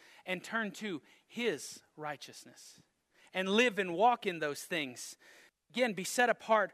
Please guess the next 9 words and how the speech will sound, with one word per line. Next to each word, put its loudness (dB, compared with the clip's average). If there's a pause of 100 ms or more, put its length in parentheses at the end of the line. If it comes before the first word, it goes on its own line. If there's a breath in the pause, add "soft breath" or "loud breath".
(220 loud breath)
from 2
this -6
world. 6
But 0
for -6
those 4
who -4
don't 2
believe, 0